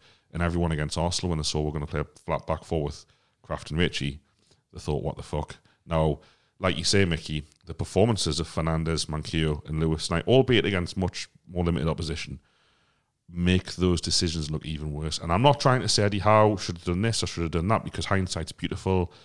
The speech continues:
and he hasn't been here that long, and he has to take the advice of coaches, he has to take the advice of senior players, and, and he, he, he is trying to find a solution that works both attackingly, in, a, in an attacking sense, defensive sense.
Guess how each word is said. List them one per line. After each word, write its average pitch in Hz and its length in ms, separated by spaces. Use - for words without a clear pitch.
and 82 120
he 80 60
hasn't 90 240
been 110 160
here 104 120
that 98 120
long, 92 380
and 82 120
he 82 80
has 82 160
to - 100
take - 260
the 82 60
advice 82 340
of - 100
coaches, 104 420
he 82 80
has 85 160
to 87 80
take 82 240
the 76 80
advice 78 320
of - 60
senior 78 240
players, 107 400
and, 82 200
and 85 120
he, 82 120
he, 85 240
he 82 120
is 78 220
trying 104 360
to - 120
find 82 460
a 80 60
solution 82 540
that 71 140
works 73 380
both - 380
attackingly, 80 720
in, 82 80
a, 78 40
in 55 60
an 80 100
attacking 80 300
sense, 82 180
defensive - 360
sense. - 280